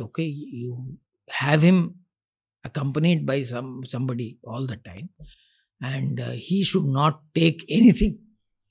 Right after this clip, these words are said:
No notes, no recording, nothing." So I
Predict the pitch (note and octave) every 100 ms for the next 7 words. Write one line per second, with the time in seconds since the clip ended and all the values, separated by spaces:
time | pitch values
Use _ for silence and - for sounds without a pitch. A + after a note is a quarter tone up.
0 | _ _ _ _ _ _ _ _ _ _
1 | - B2+ C#3+ E3+ F#3+ E3+ F#3 - - E3
2 | D3 D#3 C#3 C3+ C3+ C#3 C#3+ A2+ A2 -
3 | _ _ _ _ _ _ _ _ _ _
4 | _ _ _ _ _ _ _ _ _ _
5 | _ - C3+ C3